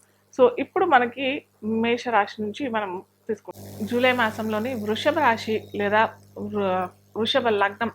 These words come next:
లగ్నం తెలియని వారికి రాశి చూసుకున్నట్టయితే ఎలా ఉంటది ఫలితాలు అని చూసినట్టయితే, లగ్నంలోనే అంటే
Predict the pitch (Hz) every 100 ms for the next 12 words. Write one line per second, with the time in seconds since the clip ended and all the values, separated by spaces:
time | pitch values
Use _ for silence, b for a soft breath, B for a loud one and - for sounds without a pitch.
0 | _ 196 202 214 233 220 208 202 202 -
1 | 233 190 - - 202 202 185 190 190 190
2 | - 349 _ b b b - 240 240 233
3 | 220 196 214 190 190 190 196 196 190 196
4 | 190 190 - 196 302 285 _ _ b -
5 | 208 202 202 220 233 240 220 220 _ -
6 | 262